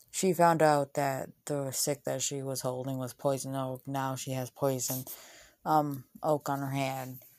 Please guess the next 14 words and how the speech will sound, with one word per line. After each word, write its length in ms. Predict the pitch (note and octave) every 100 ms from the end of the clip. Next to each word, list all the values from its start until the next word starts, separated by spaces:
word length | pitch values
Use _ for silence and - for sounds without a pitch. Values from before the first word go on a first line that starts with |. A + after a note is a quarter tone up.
| _ - -
which 200 | C#3 C#3+
has 160 | C3 _
caused 420 | - D#3 D3 C3
a 60 | C3+
rash. 520 | C3 C3 C3 C3+ - - - - - _ _ _ _ _ _ _ _ _ _ _ _ _
So, 720 | - B3 B3 A#3+ A#3 A3 - - D#3+ _ _ _ - _
um, 580 | - F3 E3+ E3 D3+ C#3+ _ _ - - - - - - - -
next 400 | D#3+ F3 F3 -
scene 380 | - D3+ D3 D3
is 880 | A2+ C#3 C#3 C3+ C3 B2+ - - - - -
after 300 | C3+ - C3+
training, 840 | - - D#3 D3 C#3+ C3+ C3 C3 C3 - - _ _ _ _ _ _ _
Coraline's 520 | - G3+ G3 F#3+ F3 D3+
bo-, 420 | C#3 C3+ -